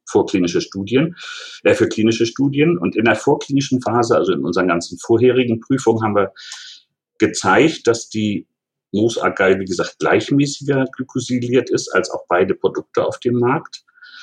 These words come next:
Und auch der Anteil an korrekter Glykosylierung, also an vollständiger Glykosylierung von diesem Protein, ist höher. Und damit natürlich auch vermutlich der Anteil der biologisch wirksamen Substanz.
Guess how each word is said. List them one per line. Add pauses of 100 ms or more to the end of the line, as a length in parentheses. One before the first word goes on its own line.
(300)
Und
auch
der
Anteil
an
korrekter
Glykosylierung,
also
an
vollständiger
Glykosylierung
von
diesem
Protein,
ist
höher. (640)
Und
damit
natürlich
auch
vermutlich
der
Anteil
der
biologisch
wirksamen
Substanz.